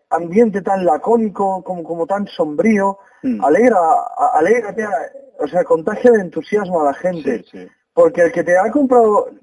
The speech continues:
Speaker 1: no hay fans como los de Shenmue.
Speaker 2: Mm.
Speaker 1: Al po-, la, la gente me pon-, decía a mí, un, un amigo me decía, "Es que llevo veinte años esperando el remake de Final Fantasy siete". Y le decía, "Pero es que Final Fantasy siete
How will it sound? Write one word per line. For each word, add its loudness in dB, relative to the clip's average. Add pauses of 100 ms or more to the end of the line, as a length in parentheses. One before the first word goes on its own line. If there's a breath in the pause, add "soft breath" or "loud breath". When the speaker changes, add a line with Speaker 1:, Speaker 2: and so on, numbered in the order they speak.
Speaker 1:
no 0
hay 4
fans -6
como 0
los -2
de -4
Shenmue. -4 (680)
Speaker 2:
Mm. -8
Speaker 1:
Al 2
po-, -2
la, 2
la 0
gente 2
me -2
pon-, -10
decía 0
a 0
mí, -6
un, -10 (100)
un -10
amigo -2
me -4
decía, -4 (800)
"Es -20
que -4
llevo 2
veinte 0
años -2
esperando -4
el -4
remake -4
de -2
Final -4
Fantasy -6
siete". -8 (1200)
Y -2
le 2
decía, 0
"Pero -4
es -12
que -8
Final -6
Fantasy -2
siete -8